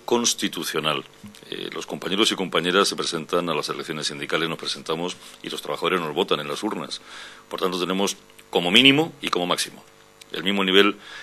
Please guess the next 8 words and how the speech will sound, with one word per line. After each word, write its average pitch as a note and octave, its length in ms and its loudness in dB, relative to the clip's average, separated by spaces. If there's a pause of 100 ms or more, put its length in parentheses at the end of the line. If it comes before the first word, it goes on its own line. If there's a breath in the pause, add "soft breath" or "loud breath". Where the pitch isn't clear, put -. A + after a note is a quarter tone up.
(160 loud breath)
de F#2 240 6
responsabilidad F2 1040 4 (140)
y F2+ 100 -6
una F#2+ 160 0
representatividad D#2 800 -2
democrática D#2+ 680 -2
como D2 220 -10
tienen D#2+ 360 -6